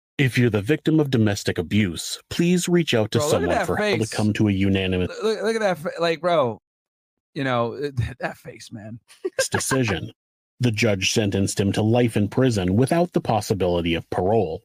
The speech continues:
Speaker 1: Of course, Grant Amato's defense lawyers have filed an appeal to the conviction, citing ten little nitpicky complaints about decisions that the judge made during the trial.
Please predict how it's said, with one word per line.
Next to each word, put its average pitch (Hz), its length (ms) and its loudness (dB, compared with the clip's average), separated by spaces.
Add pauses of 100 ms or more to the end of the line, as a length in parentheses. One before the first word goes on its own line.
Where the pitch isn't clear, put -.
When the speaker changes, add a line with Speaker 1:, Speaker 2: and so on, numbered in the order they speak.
(520)
Speaker 1:
Of 151 180 2
course, 135 460 2
Grant 117 360 2
Amato's 104 480 2
defense 139 540 0
lawyers 92 440 0
have 127 120 0
filed 175 400 4
an 139 100 6
appeal 113 540 2
to - 100 -2
the 101 120 0
conviction, 95 680 0
citing 147 460 2
ten 202 280 2
little 160 380 6
nitpicky 131 600 2
complaints 104 600 0
about 127 260 2
decisions 135 680 2
that 101 140 -2
the 98 120 0
judge 123 400 2
made 92 280 0
during 110 320 2
the 80 60 -4
trial. 98 560 -2